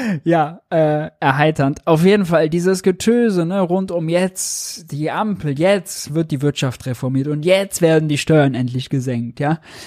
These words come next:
Ähm, ja, das ist wirklich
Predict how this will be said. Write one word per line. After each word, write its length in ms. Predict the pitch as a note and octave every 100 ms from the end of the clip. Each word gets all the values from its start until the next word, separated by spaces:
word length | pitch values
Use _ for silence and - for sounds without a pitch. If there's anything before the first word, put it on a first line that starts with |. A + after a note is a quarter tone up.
| -
Ähm, 420 | - C3 B2+ B2+ C#3 _ _ - D3
ja, 140 | -
das 400 | - C#3 F#3 - - _ _ _ -
ist 480 | G3 F#3 - - D#3+
wirklich 300 | E3+ C#3+